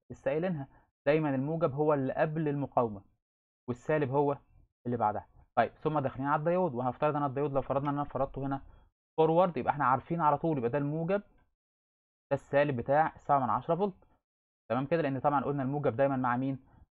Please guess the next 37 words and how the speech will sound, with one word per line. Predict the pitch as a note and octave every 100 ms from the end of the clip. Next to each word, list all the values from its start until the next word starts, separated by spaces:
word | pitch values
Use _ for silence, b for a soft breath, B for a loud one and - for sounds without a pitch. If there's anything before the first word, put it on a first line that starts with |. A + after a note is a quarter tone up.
| _
مع | B2+ C3 C3 - _ _ A2+
البي | A2+ A#2 D#3 F3+
اللي | C3
هو | B2 C3
مع | C3
المثلث، | B2 C3 C#3 C#3 - A#2+
والسالب | - C#3 B2+
اللي | A#2
هو | B2+
مع | A#2+
الان. | A2+ G#2 G2+ b b _ _
ثم | E3 D#3+
نفس | E3 F3+ -
الاي | C3+ D3+
هنا | D#3+ D#3
معدي | C3 C#3 D#3+
لان | D3 B2+
مفيش | D3
غير | C3+ C3 B2 - _ _ _ A2
في | -
برانش | B2+ C#3+ C#3+
واحد، | C#3 D#3+ G#3+ -
برضه | A#2+ C#3+ C3+
نفس | C#3+ -
القصه، | - D3 - D3 b b b _ _
يبقى | - B2
ال-، | A#2+ -
ال-، | A#2+ A#2 A#2+
اللي | A#2+ A2+
قبل | C#3+ C#3
المقاومه | B2+ - C#3+ C#3
هو | C#3
ده | B2+
البوزيتيف، | A#2+ C3+ - C#3+ - _ _
واللي | B2 A#2+
بعديه | A#2 B2+
الايه؟ | G#2 A2 A#2